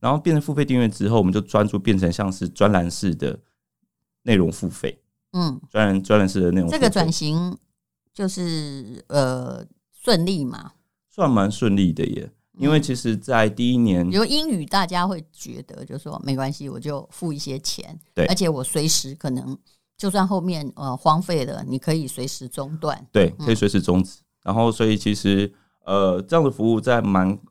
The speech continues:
Speaker 1: 很快速，因为当摸到一个对的市场需求之后，我们在二零一七年就有个爆发式的成长。
Speaker 2: 嗯。
Speaker 1: 我们刚刚不是讲说就是二零一六年大概是做两千两百万嘛？
Speaker 2: 对。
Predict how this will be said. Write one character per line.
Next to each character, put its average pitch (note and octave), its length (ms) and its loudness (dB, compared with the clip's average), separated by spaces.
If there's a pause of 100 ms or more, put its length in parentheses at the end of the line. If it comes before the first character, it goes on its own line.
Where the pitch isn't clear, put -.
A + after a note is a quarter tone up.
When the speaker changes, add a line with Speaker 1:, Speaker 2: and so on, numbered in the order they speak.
Speaker 1:
很 G2 240 0
快 B2 240 2
速， - 140 -2
因 B2+ 100 4
为 C3 80 2
当 C3+ 160 2
摸 B2+ 140 -2
到 B2 160 4
一 A2+ 40 0
个 G2+ 140 4
对 G2+ 280 2
的 F2 160 4
市 G2+ 200 0
场 F2+ 160 -4
需 F#2 240 -2
求 F#2+ 180 0
之 E2 240 0
后， F#2 280 2 (160)
我 F#2+ 80 -4
们 G2 180 2
在 A#2 240 0
二 A#2 120 0
零 G2 120 0
一 G#2 100 4
七 - 180 -4
年 F2+ 160 2
就 F#2 120 0
有 F2 80 2
个 E2 80 -6
爆 F#2 160 4
发 E2+ 180 2
式 E2 180 -2
的 E2 60 2
成 - 220 -12
长。 - 180 -8 (220)
Speaker 2:
嗯。 F#3 60 -2
Speaker 1:
我 F3+ 60 0
们 G#2+ 60 4
刚 B2 120 4
刚 B2+ 80 4
不 G#2+ 80 -2
是 A2+ 100 2
讲 F#2 220 0
说 F2+ 280 2
就 F#2 100 4
是 F#2+ 120 2
二 G2+ 120 2
零 F#2 100 4
一 F#2 80 4
六 F#2+ 180 4
年 D#2+ 200 0
大 F2 100 2
概 F2+ 100 2
是 F2 120 -8
做 F#2 140 0
两 D#2+ 140 -2
千 E2 140 -4
两 E2+ 120 -4
百 - 160 -12
万 D#2+ 180 -2
嘛？ - 100 -14
Speaker 2:
对。 F3 160 -6